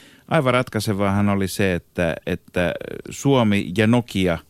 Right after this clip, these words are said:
ajoivat yhdessä ensin Euroopassa ja sitten maailman telejärjestössä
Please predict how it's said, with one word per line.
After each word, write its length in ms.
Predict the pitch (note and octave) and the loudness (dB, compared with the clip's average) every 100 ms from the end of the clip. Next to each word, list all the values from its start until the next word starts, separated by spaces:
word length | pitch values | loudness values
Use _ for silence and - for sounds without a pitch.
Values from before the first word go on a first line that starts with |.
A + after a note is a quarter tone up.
| _ _ _ - | _ _ _ -4
ajoivat 640 | F#2 F#2+ F#2+ F2 F2+ - | 0 2 2 2 -2 0
yhdessä 640 | A#2 G2+ F2+ - F2 D2+ G1+ - | 0 0 -2 -4 -4 -6 -6 -4
ensin 320 | G#2+ F2+ A2 | -2 0 0
Euroopassa 520 | C#3+ A#2+ - A2 - | 0 0 -2 -6 -4
ja 60 | A2 | -4
sitten 260 | A2 A2+ | -4 -2
maailman 280 | A#2+ G#2+ G#2 | 0 0 0
telejärjestössä 880 | A2 G#2 F#2+ F#2 F2+ - F2 - | 0 0 0 -2 -6 -10 -12 -8